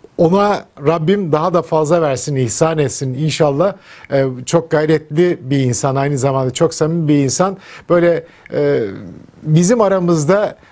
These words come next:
örnek gösterilebilecek olan insanlardan bir tanesi. Allah ebeden razı olsun. Hem kendisi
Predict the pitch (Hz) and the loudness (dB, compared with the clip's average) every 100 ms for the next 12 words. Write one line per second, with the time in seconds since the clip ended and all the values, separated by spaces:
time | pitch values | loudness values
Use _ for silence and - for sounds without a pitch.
0 | - 160 175 190 190 180 156 180 165 170 | -2 0 2 0 0 -2 0 0 2 2
1 | 165 151 170 151 165 156 147 165 151 156 | 2 2 0 -2 -2 -2 -2 -2 0 0
2 | 156 165 147 131 127 131 120 143 143 143 | 0 -2 -2 -2 0 -2 -2 0 2 2
3 | 139 151 147 139 147 139 156 - 160 151 | 2 2 2 0 0 2 0 0 -2 0
4 | 190 202 208 180 - 214 | 0 0 0 0 2 2